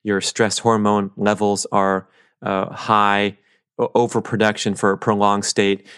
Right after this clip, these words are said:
So you might feel okay in the midst of it. You might feel wired on this stress hormone energy. Uh, you feel like you're not hungry and all those touted benefits that we talk about with keto. But what's happening is the stress response is overriding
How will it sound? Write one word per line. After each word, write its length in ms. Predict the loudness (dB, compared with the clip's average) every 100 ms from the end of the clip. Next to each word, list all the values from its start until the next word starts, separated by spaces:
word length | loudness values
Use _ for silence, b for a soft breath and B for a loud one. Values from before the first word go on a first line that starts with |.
| B
So 140 | -2
you 140 | 0 0
might 360 | 0 0 -4
feel 440 | -12 -2 2 2 2
okay 800 | 2 0 0 0 0 0 -2 _ b b
in 140 | -4 -2
the 60 |
midst 320 | 0 -2 0
of 140 | 0 0
it. 120 | 0
You 100 | 0
might 180 | -2 -2
feel 300 | 0 0 2
wired 560 | 2 2 2 0 -2 -2
on 320 | -2 -2 0
this 320 | -2 -2 -6 -8
stress 440 | -8 0 0 -2
hormone 500 | -2 0 2 2 0
energy. 600 | 0 0 0 0 0 -2 b b b b -6
Uh, 300 | -4 -4 -6 b b b
you 120 | -6
feel 260 | -2 0
like 220 | 2 0 0
you're 80 |
not 220 | 0 0 0
hungry 480 | -2 0 0 2
and 140 | 2 2
all 140 | 2
those 240 | 2 0 -2
touted 420 | -4 -2 0 0
benefits 440 | 0 0 -2 -2
that 120 | -2
we 120 | -2 -2
talk 260 | -2 -2
about 220 | 0 0
with 160 | 0 -4
keto. 440 | -2 2 2 0 -4 B B
But 100 | -4
what's 220 | 0 0 0
happening 420 | -2 0 2 2
is 120 | 0
the 100 | -4
stress 380 | -4 0 0 0
response 480 | -4 0 0 0 -2
is 140 | -4 0
overriding 760 | 0 2 0 2 2 0 -2